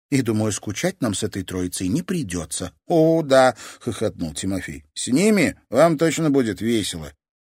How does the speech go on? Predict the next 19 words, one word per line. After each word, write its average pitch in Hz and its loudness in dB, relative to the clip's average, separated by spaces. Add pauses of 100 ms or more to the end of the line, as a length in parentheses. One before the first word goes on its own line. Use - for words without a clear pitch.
(140)
"Жаль, 185 -2
что - -4
без 107 -8
тебя", 110 -6 (220)
вздохнула 85 -6
Лиза. 76 -8 (140)
"Но 90 -2
ничего, 92 -6 (480)
буду 170 0
ждать 131 -8
тебя 80 -8
завтра". - -10 (1000)
Тимофей 185 2
снова 151 2
обнял 175 -2
ее 143 0 (140)
и 87 -6
крепко - -6
поцеловал. 65 -12